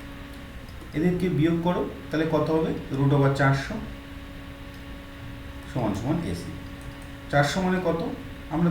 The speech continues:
দেখো, মুখে মুখে এটা করতে পারি, কুড়ি, কুড়ি, চারশো, দুই দুগুণ চার আর দুটো শূন্য, কুড়ি, কুড়ি, চারশো, তাহলে এখানে অ্যান্সার হবে কত? কুড়ি। তাহলে এসির ভ্যালু কিন্তু আমরা পেয়ে গেলাম, ভূমি পেয়ে গেছি আমরা কুড়ি সেন্টিমিটার।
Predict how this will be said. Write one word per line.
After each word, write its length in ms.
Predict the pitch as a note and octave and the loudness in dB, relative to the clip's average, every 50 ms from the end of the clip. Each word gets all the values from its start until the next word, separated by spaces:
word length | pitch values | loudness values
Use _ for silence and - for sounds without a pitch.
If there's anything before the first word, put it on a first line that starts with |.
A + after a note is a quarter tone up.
| E3 | 6
দেখো, 200 | D#3+ - - - - - - - - - - - | 6 4 4 0 -4 -4 -6 -8 -10 -10 -2 2
মুখে 220 | D3 D#3 D#3 F3+ | 4 4 6 6
মুখে 220 | F3 F#3 E3+ F#3 G3 F3+ | 4 6 6 4 4 4
এটা 120 | D#3 F3 F3 | 4 4 4
করতে 280 | E3+ E3+ D3 - E3+ D#3 | 4 4 2 2 2 0
পারি, 180 | D#3+ E3+ E3+ - - - | 2 0 0 -2 -2 -4
কুড়ি, 180 | - G3 G3+ G3+ G3+ F#3+ | -2 0 2 2 2 2
কুড়ি, 160 | F#3+ F#3 F#3 E3 | 2 2 2 2
চারশো, 320 | D#3+ B2 G2 - - - F#2 G2+ | 4 4 4 2 2 -2 -4 0
দুই 100 | B2+ D#3+ | 2 4
দুগুণ 240 | E3 E3 D#3 E3 F3 F3 E3+ | 4 6 6 8 8 6 8
চার 220 | - G#3+ A3+ - - - - | 8 6 6 6 4 4 2
আর 60 | D3+ D3 | 2 2
দুটো 180 | D3+ D#3 D3+ D#3+ | 2 2 2 0
শূন্য, 260 | - - E3 D#3+ E3 F3+ - - - - - - - - - | 0 0 -2 0 0 -2 -2 -4 -6 -8 -10 -10 -10 -6 0
কুড়ি, 160 | - F#3 F3+ F3 E3+ | 2 2 2 4 4
কুড়ি, 160 | E3+ E3+ D#3+ | 4 6 6
চারশো, 340 | E3 D#3+ D#3 D#3 - - - - - - - - - - - - - | 6 4 4 2 2 -2 -6 -8 -8 -8 -10 -10 -12 -12 -10 -6 -2
তাহলে 160 | - C#3+ D3 C#3 | 2 4 4 4
এখানে 160 | C3+ C3+ D3 D3+ | 6 6 6 6
অ্যান্সার 280 | C3 A2+ A2+ A#2 C3 C3 | 6 4 2 2 0 0
হবে 120 | B2+ C3+ C3+ C3+ | 2 2 2 0
কত? 140 | C3 C3 - - D#4 - - - - - - - - | 0 -2 -2 -4 -4 -6 -8 -12 -12 -12 -12 -10 -6
কুড়ি। 220 | - G2 F2+ E2+ - - - - - - - - - - - - - - - - - - - - - - - - - - - - - - - - - - - - - - - | -4 -2 -2 -2 -4 -6 -10 -10 -12 -12 -12 -12 -12 -12 -12 -12 -12 -12 -12 -12 -12 -12 -12 -12 -12 -12 -12 -12 -12 -12 -12 -12 -12 -12 -12 -12 -12 -12 -12 -12 -12 -10 -2
তাহলে 160 | - D3 D#3 D#3 D3+ | 2 4 6 6 6
এসির 200 | D3 - G3+ F3+ | 6 4 4 4
ভ্যালু 180 | E3+ F#3 F#3 F3+ | 4 4 4 4
কিন্তু 200 | F3 F#3+ F3+ F#3+ | 2 2 2 2
আমরা 200 | F3+ E3+ F3 - - - - - - - - - - | 4 4 4 4 4 2 0 -6 -8 -10 -10 -8 0
পেয়ে 180 | - C3+ A#2 G2+ | 2 2 4 4
গেলাম, 220 | F2+ F2 E2+ E2+ F2 F2 - - - - - - - - - - - - A#2 A#2 | 2 0 -2 -2 -4 -6 -8 -10 -10 -12 -12 -12 -12 -12 -12 -12 -10 -8 -4 2
ভূমি 200 | B2+ D3 D#3+ F3 F3 - | 4 6 6 6 6 6
পেয়ে 160 | D#3+ C3+ A#2 G#2+ | 4 4 4 4
গেছি 180 | G#2+ G#2 - - | 2 0 2 2
আমরা 220 | G#2+ G2+ G2+ F#3+ - - - - - - - - - | 2 4 4 4 2 2 -2 -6 -8 -10 -12 -6 -2
কুড়ি 200 | D3 D#3+ - G2+ | 0 2 2 2
সেন্টিমিটার। 680 | - - A#2 G#2+ F#2 F2 F2 F2+ F2+ F2+ E2+ - F2 | 0 0 0 0 0 0 0 -2 -2 -2 -4 -6 -8